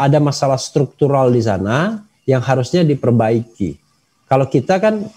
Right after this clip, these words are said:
eh, semuanya treatmentnya sel-, selalu begitu. Jadi kalau perusahaan diberikan kepada orang,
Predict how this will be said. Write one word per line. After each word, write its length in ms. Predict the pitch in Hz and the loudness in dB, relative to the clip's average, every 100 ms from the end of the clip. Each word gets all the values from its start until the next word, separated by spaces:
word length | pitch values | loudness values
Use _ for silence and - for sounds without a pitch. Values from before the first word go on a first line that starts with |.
| _ | _
eh, 320 | 135 147 147 | -4 -2 0
semuanya 560 | 135 - 151 165 208 202 | -2 0 2 2 2 0
treatmentnya 560 | 208 170 151 165 185 202 | 2 0 2 2 2 0
sel-, 320 | - 151 139 | 0 -2 0
selalu 240 | 151 151 156 | 2 2 4
begitu. 400 | 175 180 127 113 - _ _ _ _ - | 4 2 -2 -6 -10 _ _ _ _ -2
Jadi 480 | 127 156 196 - _ _ - | 2 4 2 -2 _ _ -4
kalau 320 | 143 147 143 | 0 0 -2
perusahaan 560 | - 151 127 139 156 175 | -2 -2 0 0 0 2
diberikan 480 | 151 135 131 135 131 | 2 2 2 0 0
kepada 240 | 135 131 | 0 0
orang, 480 | 120 131 165 185 | 0 0 0 -2